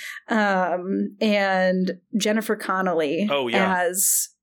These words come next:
Speaker 1: uh, she's Sarah in The Labyrinth, but as, like, Elizabeth. Um,
Speaker 2: <laughs>
Speaker 1: so, so, right.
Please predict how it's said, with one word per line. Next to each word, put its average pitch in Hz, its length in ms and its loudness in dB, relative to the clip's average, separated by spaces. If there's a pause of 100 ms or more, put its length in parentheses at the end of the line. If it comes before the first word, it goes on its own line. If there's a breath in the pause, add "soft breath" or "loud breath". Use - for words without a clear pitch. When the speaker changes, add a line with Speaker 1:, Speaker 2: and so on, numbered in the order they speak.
(200)
Speaker 1:
uh, 180 340 -2
she's - 320 0
Sarah 170 540 0
in 180 160 -2
The 185 60 -2
Labyrinth, 175 440 -2
but 185 160 -2
as, 185 380 -2
like, 170 260 -2 (560 loud breath)
Elizabeth. 180 640 -2 (480 loud breath)
Um, 196 640 2 (440)
Speaker 2:
<laughs> 214 500 -6
Speaker 1:
so, 208 720 -2 (480 loud breath)
so, 233 280 0 (240)
right. 185 260 -2